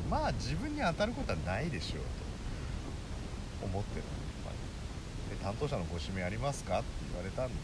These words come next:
で、「なんとかさんなんですけど、今日お休みですよね？」って言ったら、「おやす-、はい、お休みいただいてます」って言うから、「あの、大丈夫です」って言って、まあ、「誰でもいいです」っていう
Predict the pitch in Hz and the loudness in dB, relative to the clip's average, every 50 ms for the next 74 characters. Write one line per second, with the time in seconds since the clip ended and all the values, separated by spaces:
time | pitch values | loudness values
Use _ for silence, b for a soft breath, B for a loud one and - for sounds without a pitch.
0 | - - 85 85 82 - - - - - - - - - 95 98 127 - 135 120 | -2 -2 -2 0 0 0 0 0 0 0 0 0 0 2 2 2 2 0 0 -2
1 | 101 90 - 92 73 67 69 71 - - - - - - 117 87 76 76 82 - | -2 0 0 0 0 -2 -2 -2 -2 -2 -2 -2 -2 -2 0 0 0 0 0 0
2 | - 135 143 165 165 - 127 - 120 117 165 160 - - - - 131 131 127 - | -2 -2 0 0 0 0 0 0 2 2 2 0 0 -4 -4 -4 -4 -4 -2 -2
3 | 90 - - - - - - - - - - - - - 80 78 - - 78 - | -2 -2 -4 -4 -4 -4 -2 -2 -4 -4 -4 -4 -2 -2 -2 -2 0 0 0 0
4 | 92 90 95 107 104 143 180 180 - 131 95 82 - - - - - - - - | 2 0 0 0 0 0 0 0 0 -2 -2 -2 -2 -2 -2 -2 -2 -2 -2 -2
5 | - 95 - - - - - - - - - - - - - - - - 73 73 | -2 -2 -2 -4 -4 -4 -4 -4 -4 -4 -4 -4 -4 -4 -2 -2 -2 0 0 0
6 | - - 107 107 - 95 - - - - - - - - - - - - - - | 0 0 0 -2 -2 -2 -2 -4 -4 -4 -4 -4 -4 -4 -4 -4 -4 -4 -4 -4
7 | - - - - - - - - - - - - - - - - - - - - | -4 -4 -4 -4 -2 -2 0 0 0 0 0 -2 -2 -4 -4 -4 -4 -4 -2 -2
8 | - - - - 165 160 - - - - - - - - - - - 156 165 180 | -2 -2 -4 -4 -2 -2 -2 -2 -2 -2 -2 -2 -2 -2 -2 -2 -2 -2 0 0
9 | 113 120 98 - - 117 117 | -2 -2 -2 -2 -2 -2 -2